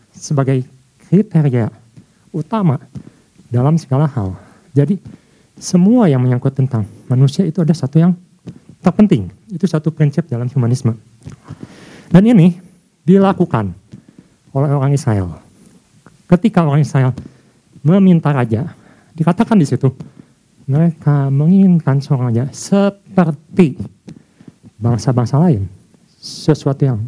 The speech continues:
bisa dilihat, bisa diabdikan secara fisik, bisa memimpin secara fisik, ada yang disebut dengan raja, ada disebut dengan istana, semua itu adalah hal-hal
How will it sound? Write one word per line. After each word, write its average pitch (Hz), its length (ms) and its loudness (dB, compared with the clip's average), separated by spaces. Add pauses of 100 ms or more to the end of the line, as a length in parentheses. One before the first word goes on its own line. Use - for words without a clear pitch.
bisa 143 240 0
dilihat, 123 400 0 (1120)
bisa 135 400 -2
diabdikan 123 800 -4
secara 120 400 -4
fisik, - 400 0 (1400)
bisa 135 240 4
memimpin 151 560 2 (160)
secara 135 480 -4
fisik, - 400 0 (1120)
ada 117 560 0
yang 131 80 2
disebut 120 400 -4
dengan 104 240 -2
raja, 160 480 2 (280)
ada 120 120 -2
disebut 127 320 -2
dengan 117 240 -2 (320)
istana, 196 560 0 (720)
semua 190 640 0
itu 160 160 -4
adalah 135 320 -2
hal-hal 127 560 -4